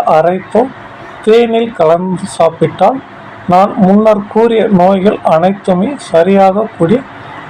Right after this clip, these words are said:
வல்லமை படைத்தது. அதனால்தான் இதனை எல்லோரும் பழங்களில் ராணி என்று அழைக்கப்படுகிறார்கள். இதில் இன்னும் பல, இதில் இன்னும் பல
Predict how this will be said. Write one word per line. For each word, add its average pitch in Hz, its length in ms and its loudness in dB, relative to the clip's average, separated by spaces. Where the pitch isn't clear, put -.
வல்லமை 208 420 0
படைத்தது. 156 640 0
அதனால்தான் 208 720 2
இதனை 180 500 0
எல்லோரும் 185 540 2
பழங்களில் 202 640 0
ராணி 196 380 2
என்று 175 380 -2
அழைக்கப்படுகிறார்கள். 160 1200 2
இதில் 214 240 2
இன்னும் 214 460 0
பல, 170 160 2
இதில் 202 320 0
இன்னும் 196 540 0
பல 170 340 2